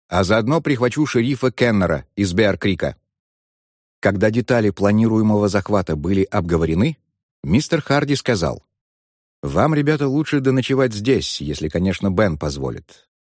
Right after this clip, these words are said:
У Шейла сейчас слишком опасно. Разбойники могут устроить новое покушение ещё до рассвета».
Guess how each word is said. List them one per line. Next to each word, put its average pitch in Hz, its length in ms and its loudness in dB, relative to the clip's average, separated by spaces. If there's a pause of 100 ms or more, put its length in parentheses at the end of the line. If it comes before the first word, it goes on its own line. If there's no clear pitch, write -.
У 65 100 -10
Шейла 139 380 2
сейчас 123 380 -2
слишком 139 480 0
опасно. 120 520 -2 (380)
Разбойники 110 680 0
могут 113 320 0
устроить 117 440 0
новое 123 360 4
покушение 123 600 2
ещё 101 380 0
до 104 80 0
рассвета». 95 560 -2